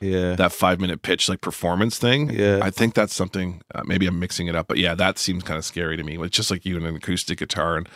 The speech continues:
Speaker 2: I know a lot of people are good at that, that kinda stuff. I just never had that.
Speaker 1: We, uh, one year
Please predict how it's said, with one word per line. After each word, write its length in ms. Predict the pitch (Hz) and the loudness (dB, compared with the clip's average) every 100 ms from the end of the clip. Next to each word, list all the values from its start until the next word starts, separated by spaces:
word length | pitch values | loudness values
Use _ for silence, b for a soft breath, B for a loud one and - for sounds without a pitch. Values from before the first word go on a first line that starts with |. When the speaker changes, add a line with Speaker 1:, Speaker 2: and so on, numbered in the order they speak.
| B B B | B B B
Speaker 2:
I 80 | - | 2
know 180 | 92 87 | 4 6
a 40 | |
lot 160 | 87 85 | 4 0
of 60 | |
people 220 | 90 92 85 | -2 -4 -4
are 60 | |
good 220 | 95 73 | -4 -4
at 80 | 76 | -4
that, 220 | 67 58 - - | -2 -4 -6 -8
that 200 | 50 - | -8 -6
kinda 160 | 85 | -4
stuff. 300 | 90 - 104 - | 0 2 2 0
I 160 | - 69 | -6 -6
just 240 | - - | -8 -10
never 220 | 57 57 - | -8 -10 -10
had 220 | - - | -12 -10
that. 180 | 53 - _ _ _ - | -12 -12 _ _ _ -2
Speaker 1:
We, 360 | 107 110 117 | 2 4 8
uh, 140 | 110 107 | 8 8
one 320 | 104 101 101 | 8 4 4
year 540 | 104 98 95 95 95 | 4 6 6 6 4